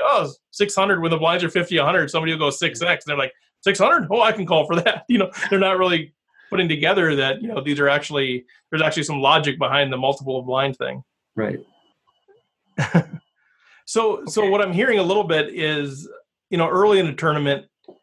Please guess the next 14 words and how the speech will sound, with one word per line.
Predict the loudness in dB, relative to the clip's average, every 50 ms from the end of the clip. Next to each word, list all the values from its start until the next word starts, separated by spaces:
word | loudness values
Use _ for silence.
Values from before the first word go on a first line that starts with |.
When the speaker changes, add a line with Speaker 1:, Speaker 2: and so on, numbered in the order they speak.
| _ _ _ -4
Speaker 1:
uh, | 0 2 2 4
one | 4 4 4
of | 4 4
the | 2
key | -2 -2 -2 -2 -2 -2 -2 -6 _ _ -6
indicators | -4 -2 -2 -2 0 2 2 2 4 4 2 2 0
is, | 0 0 0 0
well, | 0 0 2
where | 4 4 4 4
are | 6
those | 4 4 2 2 0 -4
raises | -4 -2 0 2 2 2 2 0 -4 -6 -6
coming | -12 -12 -4 -4 -2 -2 -2 -4 -4 -10
from, | -14 -8 -4 -4 -4 -2 -4 -8 -14 -18 -20